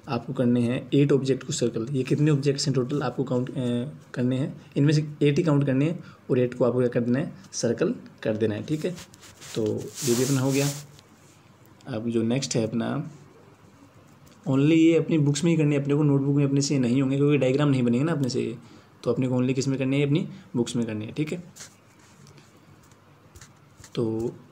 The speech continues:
next जो है अपना, color as many object as the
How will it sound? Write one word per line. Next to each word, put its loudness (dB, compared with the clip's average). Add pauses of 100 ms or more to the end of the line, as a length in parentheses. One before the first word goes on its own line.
(280)
next -2
जो 0
है 4
अपना, -2 (420)
color 2
as 2
many 2
object 0 (400)
as 2
the 2